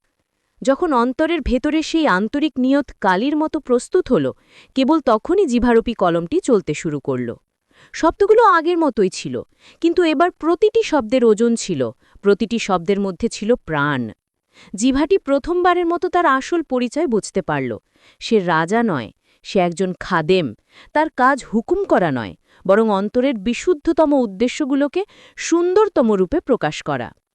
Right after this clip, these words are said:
এ গল্প আমাদের শেখায় যে আমাদের সমস্ত বাহ্যিক আমল, আমাদের নামাজ, রোজা, দান, দাওয়াত, সবই জিভার বলা কথার মতো।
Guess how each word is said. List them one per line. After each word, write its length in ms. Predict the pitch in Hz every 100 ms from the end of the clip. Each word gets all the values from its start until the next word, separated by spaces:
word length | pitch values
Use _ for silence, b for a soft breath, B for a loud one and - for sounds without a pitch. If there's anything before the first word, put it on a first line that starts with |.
| _ _ _ _ _ _
এ 140 | 294
গল্প 280 | 302 330 370
আমাদের 300 | 403 381 392
শেখায় 600 | 359 - 254 - 165 113 B B B
যে 140 | 214
আমাদের 300 | 269 269 311
সমস্ত 500 | 330 - 254 339 -
বাহ্যিক 500 | 359 226 165 - 202
আমল, 300 | 170 165 143 120 b b b
আমাদের 380 | 170 165 165
নামাজ, 580 | 165 160 156 165 165 156 _ _
রোজা, 520 | 160 185 180 170 160 160 _ _
দান, 520 | 147 175 170 170 175 170 -
দাওয়াত, 460 | 170 196 202 156 - b b
সবই 400 | - 320 339 359
জিভার 360 | 277 294 302 320
বলা 260 | 254 285 311
কথার 300 | 247 254 233
মতো। 300 | 151 -